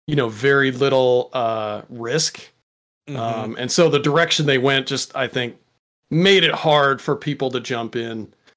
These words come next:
Speaker 1: The other thing that you mentioned, David, was, uh, you know, still being able to use the controller. I know there's been some work,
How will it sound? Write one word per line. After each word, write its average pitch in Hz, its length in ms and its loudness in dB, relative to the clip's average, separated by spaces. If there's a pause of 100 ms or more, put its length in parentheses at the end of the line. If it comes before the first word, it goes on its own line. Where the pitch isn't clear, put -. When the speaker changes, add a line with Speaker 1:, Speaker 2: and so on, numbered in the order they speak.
(260)
Speaker 1:
The 170 100 4
other 233 160 6
thing 170 200 4
that 143 80 -2
you 165 160 4
mentioned, 147 340 4
David, 139 340 4
was, 131 380 2
uh, 127 320 2
you 131 60 -4
know, 127 100 -2
still 165 320 2
being 151 280 2
able 135 180 0
to 131 40 -2
use 135 200 -6
the 127 60 -8
controller. 135 460 -2
I 123 60 -2
know 139 140 -2
there's 135 160 -2
been 135 240 -2
some 123 260 -8
work, 131 480 -4